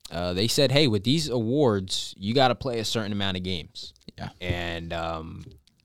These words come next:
Speaker 1: Embiid has missed a handful of games. I do have the exact numbers up here. So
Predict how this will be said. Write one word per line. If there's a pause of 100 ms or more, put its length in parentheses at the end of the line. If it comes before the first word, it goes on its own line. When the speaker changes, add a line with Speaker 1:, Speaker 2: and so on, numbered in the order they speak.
(200)
Speaker 1:
Embiid
has
missed
a
handful
of
games.
I
do
have
the
exact
numbers
up (260)
here.
So